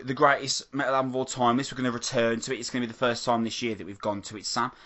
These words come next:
Um, so, for those who have forgotten,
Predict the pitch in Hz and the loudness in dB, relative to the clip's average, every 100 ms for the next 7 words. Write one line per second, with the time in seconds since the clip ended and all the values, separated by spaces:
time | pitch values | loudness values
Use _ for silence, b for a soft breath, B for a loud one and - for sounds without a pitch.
0 | b - 110 113 110 104 - 123 101 - | b -4 0 0 0 -2 2 2 2 -6
1 | _ _ _ B B - - 143 139 135 | _ _ _ B B -14 4 8 8 6
2 | - - _ _ - 131 127 123 123 - | 0 -8 _ _ -6 0 0 0 -2 -8
3 | 123 120 139 135 123 | -8 0 0 2 -2